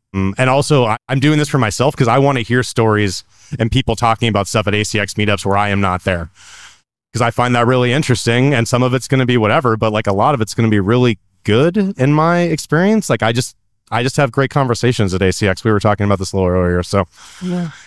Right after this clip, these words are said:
Speaker 1: yeah. But there is no real purpose for me in this aside from just making it and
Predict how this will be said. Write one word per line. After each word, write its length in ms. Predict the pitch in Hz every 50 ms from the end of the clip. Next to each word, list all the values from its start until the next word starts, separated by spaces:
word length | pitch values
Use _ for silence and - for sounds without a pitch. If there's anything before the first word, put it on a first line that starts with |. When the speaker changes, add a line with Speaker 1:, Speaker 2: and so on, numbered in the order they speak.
| -
Speaker 1:
yeah. 220 | - 156 160 156 143 -
But 140 | 135 113
there 160 | 131 135 139 139
is 120 | 135 -
no 160 | 156 143 139
real 300 | 131 123 123 123 123 120
purpose 680 | - - - 120 113 - 123 120 - - - - - - - _ _ _ _ _ _
for 140 | - 107 101
me 340 | 104 104 107 113 113 117 117
in 240 | 117 113 110 110
this 260 | 110 113 117 113 - -
aside 400 | 107 - - 98 98 98 95 -
from 200 | - 104 101 95
just 240 | 98 98 - -
making 340 | 107 104 101 98 - 107 104
it 180 | 107 107 107 98
and 300 | 95 92 90 87 87